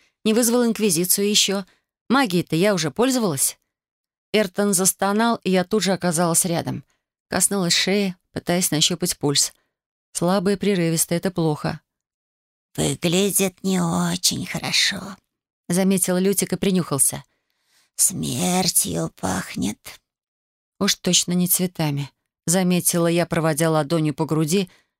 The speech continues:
Speaker 1: чуть надавливая, и прошептала: "Выясним". Чёрный дымок сорвался с губ и медленно пополз по телу инквизитора, сканируя каждый миллиметр.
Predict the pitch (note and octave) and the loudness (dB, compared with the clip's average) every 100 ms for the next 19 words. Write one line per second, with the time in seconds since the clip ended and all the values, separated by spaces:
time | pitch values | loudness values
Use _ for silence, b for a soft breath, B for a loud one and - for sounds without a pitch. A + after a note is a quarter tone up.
0 | _ - F#3 E3+ F3 D#3 G3 F3 D#3 D#3 | _ -4 -2 -2 0 0 0 0 0 -2
1 | - - - - D3 C3+ C3+ - _ _ | 0 -2 -2 -2 0 0 -4 -10 _ _
2 | _ _ _ F3+ F3 F#3 E3+ D#3+ - D#3+ | _ _ _ -4 0 2 2 2 0 -2
3 | D#3+ D#3+ D3+ _ _ _ _ _ _ _ | -2 -2 -6 _ _ _ _ _ _ _
4 | _ _ - C4 C#4 A3+ G3+ F#3 F#3+ G3 | _ _ -2 0 2 2 0 0 2 0
5 | - F3 D#3 D3+ C#3+ - C#3+ C3 F3 - | 0 0 0 0 0 0 -2 -2 -2 -4
6 | b b b _ F3 F3+ G#3+ G3 F3 D3+ | b b b _ 0 2 2 2 0 0
7 | D3+ - D#3 - D#3+ - G3+ F#3 D#3 D#3+ | -2 0 0 0 -2 -2 0 0 -2 0
8 | E3+ F3 F#3 D#3 - E3+ E3 F3 D#3 - | 0 0 -2 0 0 -2 -2 0 -2 -2
9 | G#3 F3 F#3 F#3 F3+ B2 B2+ - | -2 0 2 2 2 -2 -4 -10